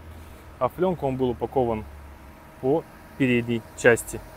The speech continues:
Это капот, это багажник, это оптика, это уши, это стойка, э, точнее, полоска над лобовым стеклом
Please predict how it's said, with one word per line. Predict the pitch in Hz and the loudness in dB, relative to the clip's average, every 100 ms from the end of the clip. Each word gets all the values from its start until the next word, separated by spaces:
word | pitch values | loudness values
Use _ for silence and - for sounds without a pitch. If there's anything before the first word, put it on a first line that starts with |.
| - - - - - - - - - - - | -20 -20 -20 -20 -20 -20 -20 -20 -20 -8 -2
Это | 120 113 | 0 0
капот, | 120 - 226 - - - - - - - - - | 0 4 2 2 -20 -20 -20 -20 -20 -20 -16 -10
это | 113 101 | -6 -2
багажник, | 104 120 180 170 160 - - - - - - - - - | 0 2 2 0 -4 -8 -20 -20 -20 -20 -20 -20 -20 -8
это | 123 - 113 - - | -6 -2 -4 -6 2
оптика, | 156 - 180 185 165 - | 2 2 -2 -2 -2 -6
это | - - | -8 -2
уши, | 180 190 - 185 - | -2 -2 -4 -8 -8
это | - 113 110 110 | -10 -4 -2 -2
стойка, | - 127 113 104 101 - - - | -2 0 0 -2 -8 -12 -16 -4
э, | 117 | -2
точнее, | 110 - 117 | 0 -2 0
полоска | 131 123 110 110 - - - - - | 2 4 2 -2 -6 -12 -18 -18 -2
над | 127 | 2
лобовым | 120 117 117 | 4 4 2
стеклом | 107 123 139 170 | 0 2 6 6